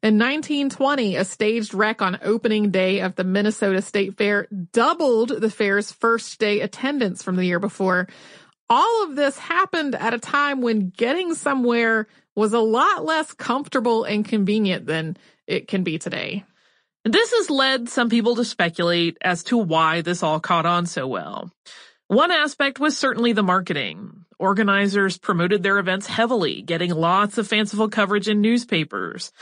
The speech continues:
Speaker 2: And there was often a political theme to the decorations on the trains themselves.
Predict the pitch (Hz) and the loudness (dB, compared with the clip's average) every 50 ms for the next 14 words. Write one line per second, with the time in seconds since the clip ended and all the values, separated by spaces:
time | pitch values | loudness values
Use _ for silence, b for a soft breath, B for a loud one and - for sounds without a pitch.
0 | B B B B B B - 185 180 196 202 202 214 214 233 226 220 196 208 208 | B B B B B B -2 0 2 2 2 2 2 2 2 2 2 2 0 0
1 | - 247 247 240 - 262 254 247 254 277 269 285 294 - - 302 330 339 320 294 | 0 -2 -2 0 0 2 2 2 2 2 0 0 -2 0 -2 -2 -2 -2 -2 -2
2 | 240 233 196 202 165 165 170 170 - 185 180 180 202 - 226 208 202 214 202 208 | 0 0 0 0 0 0 -2 0 0 0 0 0 0 0 0 0 0 0 0 0
3 | 220 214 - - 156 160 165 160 - - 196 202 202 - 214 208 233 226 196 131 | -2 -2 -4 -4 -2 -2 -2 -2 -2 -2 -2 -2 -2 0 0 2 2 2 0 0
4 | 92 90 - - - - - - - | -4 -8 -12 -14 -14 -14 -14 -14 -16